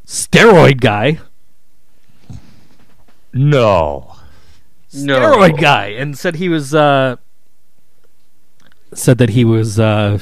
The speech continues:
Speaker 1: um,
Speaker 3: I don't believe for a second that giant of a man could possibly be taking steroids.
Speaker 2: All natural, baby.
Speaker 1: <laughs>
Speaker 2: Built for show or built to go.
Speaker 1: Uh, he said a lot about Ryback.
Speaker 3: Oh, yeah. Including the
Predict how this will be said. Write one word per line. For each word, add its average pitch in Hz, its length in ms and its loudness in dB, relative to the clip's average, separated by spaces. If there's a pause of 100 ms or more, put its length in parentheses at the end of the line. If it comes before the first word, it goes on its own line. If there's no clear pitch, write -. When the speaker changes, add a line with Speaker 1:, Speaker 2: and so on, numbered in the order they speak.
(200)
Speaker 1:
um, 101 300 -8
Speaker 3:
I 147 100 -2
don't 135 200 -4
believe 120 320 -4
for 107 140 -6
a 104 60 -6
second 110 440 -8
that 110 240 -12
giant 110 480 -6
of 110 80 -10
a 110 80 -8
man 113 340 -8
could 107 240 -10
possibly 107 520 -6
be 110 140 -12
taking 107 360 -10
steroids. - 680 -14 (640)
Speaker 2:
All 78 220 -4
natural, 127 540 -2
baby. 120 300 0
Speaker 1:
<laughs> - 580 -6
Speaker 2:
Built 123 180 -2
for - 140 -6
show 160 300 2
or 151 120 2
built 123 280 -4
to 151 80 -12
go. 95 300 -8 (220)
Speaker 1:
Uh, 131 200 6
he 170 120 4
said - 180 4
a 127 60 4
lot 160 480 8
about 131 280 4
Ryback. 120 640 0 (500)
Speaker 3:
Oh, 120 200 2
yeah. 62 280 -8 (680)
Including 127 540 -4
the 113 160 -4